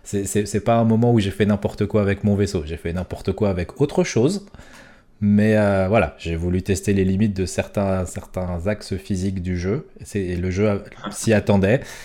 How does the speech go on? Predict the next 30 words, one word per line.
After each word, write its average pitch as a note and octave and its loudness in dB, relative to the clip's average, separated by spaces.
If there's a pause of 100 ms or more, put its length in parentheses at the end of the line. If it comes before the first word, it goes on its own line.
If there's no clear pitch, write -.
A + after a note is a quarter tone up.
(200)
<laughs> - 4
Et F#2+ -2
j'ai, E2+ -2
voilà, E2 -2 (120)
j'ai, D#2+ -8 (340)
je F2 -8
me D2+ -8
suis E2+ -10
dit, « - -14
Ah - 2
bah F3+ 4
d'accord, E2+ -2
très - -2
bien, E2 -2
vous G2 0
y G2+ 2
aviez F#2 0
pensé F2+ -4
avant E2+ 0
moi, E2 -4 (400)
c'était A2+ 0
prévu, G#2 0
et B2 2
game A#2 4
over, F#2+ 2 (120)
très - -4
bien, F2 -2
faisons F2+ -4
comme E2 -4
ça. » A#2 -2